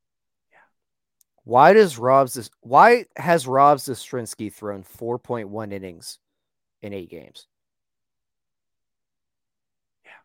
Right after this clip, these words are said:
Speaker 2: Well, this guy wasn't going to make the roster. And he's
Speaker 1: No.
Speaker 2: thrown,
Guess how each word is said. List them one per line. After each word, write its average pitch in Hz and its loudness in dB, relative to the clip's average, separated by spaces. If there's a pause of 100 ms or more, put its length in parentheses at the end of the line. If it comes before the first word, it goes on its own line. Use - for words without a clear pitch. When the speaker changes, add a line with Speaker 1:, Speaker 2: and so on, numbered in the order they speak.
Speaker 2:
Well, - -10 (260)
this 156 0
guy 214 6
wasn't 170 -2
going 170 -2
to 147 -12
make 135 -6
the 127 -10
roster. 107 -10 (800)
And 127 -12
he's 135 -8
Speaker 1:
No. 185 -2
Speaker 2:
thrown, 143 -6